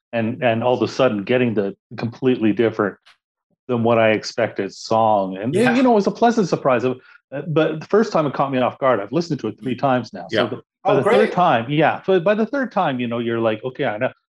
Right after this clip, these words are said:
Speaker 1: I know what I'm getting now, and I'm able to really get into it and enjoy it." I think this is one of those albums that,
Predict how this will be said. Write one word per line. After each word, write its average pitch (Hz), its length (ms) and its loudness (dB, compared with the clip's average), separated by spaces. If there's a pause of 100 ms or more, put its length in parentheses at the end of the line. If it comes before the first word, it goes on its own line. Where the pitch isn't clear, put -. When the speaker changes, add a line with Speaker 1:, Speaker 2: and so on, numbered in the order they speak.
Speaker 1:
I 120 80 -6
know 131 160 2
what 131 80 2
I'm 117 240 0
getting 147 340 2
now, 139 320 2
and 117 160 -6
I'm 117 160 -4
able 123 240 -4
to 110 80 -6
really 120 280 0
get 113 180 -4
into 117 260 -8
it 107 60 -8
and 107 100 -8
enjoy 110 300 -2
it." - 80 -8 (300)
I 127 40 -8
think 175 160 -2
this 151 180 -6
is 139 240 0
one 131 120 0
of 120 80 -2
those 117 160 -2
albums 113 400 -2
that, 110 180 -10